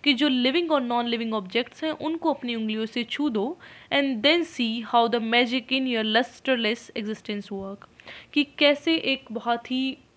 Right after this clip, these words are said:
मैजिक होगा, एक बहुत ही अचंभित सी चीज़ें होंगी। फिर तुम देखना कि जो तुम्हारे अंदर की पावर है एक बार उसे समझ कर तो देखो, फिर देखना क्या-क्या मैजिक होते हैं। Just the touch of a finger will turn the stone into platinum। कि जो तुम्हारा एक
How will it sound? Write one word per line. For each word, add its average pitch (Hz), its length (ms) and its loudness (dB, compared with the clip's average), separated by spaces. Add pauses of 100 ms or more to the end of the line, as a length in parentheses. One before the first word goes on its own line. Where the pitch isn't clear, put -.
(240)
मैजिक 247 460 2
होगा, 202 260 0
एक 214 180 -2
बहुत 233 240 0
ही 262 60 0
अचंभित 254 440 2
सी 285 120 2
चीज़ें 226 320 0
होंगी। 208 380 -2
फिर 262 160 0
तुम 233 220 -2
देखना 214 460 0
कि 247 140 -2
जो 240 140 0
तुम्हारे 226 300 0
अंदर 226 180 0
की 233 140 -2
पावर 226 420 4
है 233 220 -4 (400)
एक 240 100 4
बार 294 100 6
उसे 294 180 4
समझ 269 320 2
कर 311 180 4
तो 240 160 0
देखो, 196 400 0
फिर 262 200 2
देखना 233 480 2
क्या-क्या 233 360 0
मैजिक 208 320 0
होते - 260 -6
हैं। 202 240 -6
Just 392 340 4
the 403 100 6 (120)
touch 285 160 4
of 277 140 2
a 254 120 -2
finger 226 500 0
will 247 240 -2
turn 254 200 4
the 247 160 -2
stone 233 280 -2
into 220 240 -2
platinum। 202 840 -4
कि 277 100 -2
जो 285 100 -2
तुम्हारा 277 300 -4
एक 277 100 -6